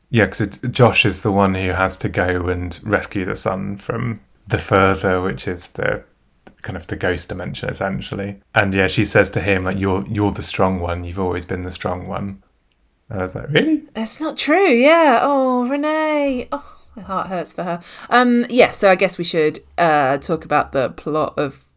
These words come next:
Speaker 2: what actually is revealed to be going on. So once their son, uh, goes into a coma, they call in a psychic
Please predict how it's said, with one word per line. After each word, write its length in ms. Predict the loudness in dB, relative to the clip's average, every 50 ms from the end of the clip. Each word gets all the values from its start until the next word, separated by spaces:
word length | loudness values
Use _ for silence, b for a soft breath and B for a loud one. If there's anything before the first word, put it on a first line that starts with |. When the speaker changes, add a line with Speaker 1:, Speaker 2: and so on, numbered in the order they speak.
| _ _
Speaker 2:
what 220 | -8 -6 -6 -6 -10 _ _
actually 360 | -2 -2 -2 -4 -6 -4 -6
is 140 | -6 -6 -8
revealed 340 | -6 -6 -4 -4 -4 -6 -8
to 80 | -10
be 80 | -12 -8
going 340 | -6 -4 -4 -4 -4 -4 -6
on. 240 | -6 -6 -6 -8 -8
So 240 | -6 -4 -2 -2 -2
once 260 | -2 -4 -4 -4 -6
their 200 | -4 -4 -4 -4
son, 480 | -4 -4 -4 -4 -4 -4 -8 -10 -12 B B B B B B B B B B B _ _ _ _ _ _ _ _ _
uh, 200 | 0 0 0 0
goes 240 | -2 -2 -2 -2 -2
into 180 | -4 -4 -6 -8
a 40 |
coma, 480 | -10 -6 -4 -4 -2 -2 -4 -6 -6 -6 -6
they 180 | -6 -6 -6 -8
call 360 | -10 -6 -4 -4 -2 -2 -4
in 220 | -6 -8 -8 -10 -10
a 60 | -10
psychic 680 | -8 -6 -4 -4 -4 -4 -6 -8 -12 -14 -12 -14 -14